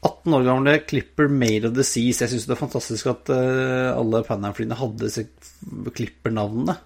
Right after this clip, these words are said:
Eh, og pushback, det var klokka åt-, atten null fire, som var sånn fire minutter etter, eh, rutetid. Tok av, eh, på rø-, rullebane tjuesju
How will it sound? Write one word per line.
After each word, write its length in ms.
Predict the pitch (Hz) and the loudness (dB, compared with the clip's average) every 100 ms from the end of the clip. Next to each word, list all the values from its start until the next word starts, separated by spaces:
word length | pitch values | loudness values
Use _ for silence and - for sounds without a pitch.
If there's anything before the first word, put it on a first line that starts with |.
| _ _ - - - - - | _ _ -14 -14 -16 -10 0
Eh, 280 | 131 131 139 | 2 4 2
og 100 | 165 | 2
pushback, 500 | 175 - - 226 233 | 2 4 8 8 8
det 180 | 170 165 | 4 6
var 200 | 147 139 139 | 8 10 8
klokka 380 | 135 143 139 - - | 6 2 2 0 -6
åt-, 260 | - - - | -8 -6 -2
atten 340 | 160 - 131 | -2 0 2
null 140 | 120 110 | 2 2
fire, 440 | - 202 170 208 | 0 2 6 6
som 160 | 208 170 | 4 4
var 120 | 143 | 2
sånn 140 | 139 123 | 2 0
fire 180 | 143 117 | 0 0
minutter 280 | 107 - | -2 -4
etter, 560 | - - _ - 120 107 - - - | -6 -6 _ -2 0 -2 -10 -12 -4
eh, 220 | 117 117 | 0 2
rutetid. 400 | 117 - - 262 - _ - - - - - - | 0 2 4 4 2 _ -20 -20 -20 -20 -12 -2
Tok 220 | - - | 0 8
av, 360 | 151 175 160 | 8 8 4
eh, 260 | - 151 151 | -2 2 2
på 280 | 147 156 160 | 2 4 6
rø-, 320 | 151 151 147 | 8 8 8
rullebane 360 | 139 131 120 117 | 6 6 4 2
tjuesju 340 | 123 - 117 | -2 -2 -2